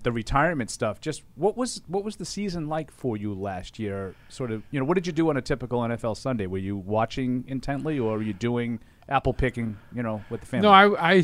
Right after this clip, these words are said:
Speaker 2: I watched. Uh, I, I cer-, I certainly watched Patriots games, um,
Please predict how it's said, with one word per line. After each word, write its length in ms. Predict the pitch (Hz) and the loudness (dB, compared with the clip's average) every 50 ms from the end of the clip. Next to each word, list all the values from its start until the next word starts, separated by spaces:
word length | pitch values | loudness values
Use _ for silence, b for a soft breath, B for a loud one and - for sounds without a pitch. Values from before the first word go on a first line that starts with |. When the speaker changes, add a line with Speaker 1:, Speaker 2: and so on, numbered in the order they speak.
| - 247 175 | 4 2 -2
Speaker 2:
I 160 | 160 160 180 | 0 2 2
watched. 720 | 175 160 151 165 165 160 160 151 - - - - - - - | 2 2 2 2 2 2 2 -2 -4 -6 -10 -10 -10 -2 0
Uh, 240 | 147 143 143 151 160 | 2 2 2 2 4
I, 200 | 156 156 156 185 - | 4 4 4 4 4
I 140 | 180 160 143 | 2 2 2
cer-, 220 | - - - - | 2 0 -4 -2
I 140 | - 160 151 | 0 -2 -2
certainly 420 | 135 - - 175 170 175 156 143 139 | 0 2 0 0 0 2 0 0 2
watched 380 | 139 143 143 151 - - - | 4 2 2 0 -2 -8 -4
Patriots 520 | - - 143 139 - 143 131 113 - - - | 0 0 0 0 0 -2 -2 -2 -4 -8 -8
games, 480 | - 135 127 127 127 135 131 - - - B B B B B B B B | -4 -2 -2 0 -2 -2 -4 -6 -10 -18 B B B B B B B B
um, 480 | - 135 135 139 139 135 135 127 117 110 | -2 2 2 4 4 4 2 0 -2 -4